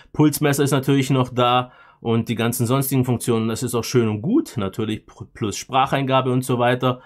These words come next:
Nutze ich im Prinzip das nur für die Benachrichtigung, dann eben für die Uhr und vielleicht ab und zu mal eine Frage oder so weiter. Ansonsten vom Ablauf muss ich sonst nichts sagen. Das ist das typische Android Wear Design. Läuft allerdings sehr flüssig, denn die TicWatch Pro vier G läuft mit einem Gigabyte ram,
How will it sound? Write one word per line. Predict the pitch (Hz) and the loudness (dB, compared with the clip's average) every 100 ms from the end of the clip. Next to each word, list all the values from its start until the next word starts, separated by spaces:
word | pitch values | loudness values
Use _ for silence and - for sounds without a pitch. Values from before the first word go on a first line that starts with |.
| - - _ | -20 -20 _
Nutze | - 131 143 - | 2 4 4 2
ich | 147 160 | -2 0
im | 160 | 0
Prinzip | 147 139 147 143 | 2 2 2 0
das | 139 127 | 0 2
nur | 131 143 139 | 4 4 4
für | 123 | 2
die | 110 | 0
Benachrichtigung, | 104 156 - 180 180 175 165 165 160 - _ _ _ - | 0 0 2 0 2 2 2 2 -2 -10 _ _ _ -4
dann | 127 127 | 0 2
eben | 123 120 | 2 2
für | 120 | -2
die | 110 147 | -2 0
Uhr | 147 139 | 0 2
und | 135 | 0
vielleicht | 131 123 117 | -2 -4 -2
ab | 117 | -2
und | 131 | -2
zu | 127 | 0
mal | 120 | -2
eine | 110 110 | -2 -4
Frage | - 107 117 107 | -2 -2 0 -2
oder | 95 | -4
so | 95 | -6
weiter. | 78 - - _ _ - | -8 -14 -18 _ _ -10
Ansonsten | 107 123 131 127 | -2 0 0 0
vom | 123 | 0
Ablauf | 113 123 123 127 | 0 0 0 2
muss | 123 | 2
ich | 123 110 | 2 0
sonst | 117 - | -2 -2
nichts | 110 95 117 | -6 -4 0
sagen. | 117 131 | 0 0
Das | 107 | -4
ist | 117 - | -6 -6
das | 107 - | -8 -2
typische | 147 147 156 - 131 - | -2 0 0 0 0 0
Android | 117 113 101 | -2 0 -2
Wear | 101 117 | -2 0
Design. | 139 139 139 143 - - - | 0 0 0 0 -6 -12 0
Läuft | 135 190 185 | 2 2 0
allerdings | 202 196 180 | 0 2 2
sehr | 175 170 | 4 2
flüssig, | 170 156 165 113 - | 2 -2 -2 -4 -4
denn | 120 117 120 | -2 0 -2
die | 117 | -4
TicWatch | 147 139 127 | -4 -2 -4
Pro | - 147 135 | -2 -2 -2
vier | 135 123 113 | 0 -2 0
G | 131 139 - - - | -2 -4 -8 -20 -4
läuft | 117 120 - | 0 0 0
mit | 127 - | -4 -2
einem | 113 | -2
Gigabyte | 131 160 123 117 | 0 0 2 0
ram, | 120 131 151 | 2 0 -2